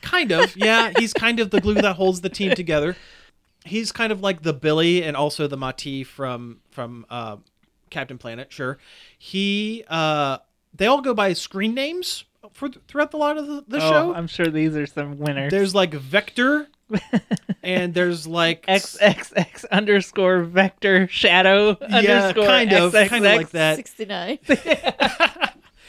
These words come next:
Speaker 1: Well, uh, the, the problem that,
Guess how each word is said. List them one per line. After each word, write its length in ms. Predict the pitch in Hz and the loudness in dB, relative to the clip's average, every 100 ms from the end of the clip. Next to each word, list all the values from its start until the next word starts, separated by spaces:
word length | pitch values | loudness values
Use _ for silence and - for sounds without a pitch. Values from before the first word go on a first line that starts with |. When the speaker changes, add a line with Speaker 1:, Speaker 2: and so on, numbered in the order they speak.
| - - 190 | -20 -6 2
Speaker 1:
Well, 320 | 202 208 - - | 4 4 0 -2
uh, 160 | 202 | -2
the, 200 | 190 196 - | -2 -10 -12
the 100 | 202 | -12
problem 600 | 196 320 359 320 220 196 _ _ | -6 -6 -4 -2 -4 -4 _ _
that, 340 | 180 202 190 | -4 -2 -2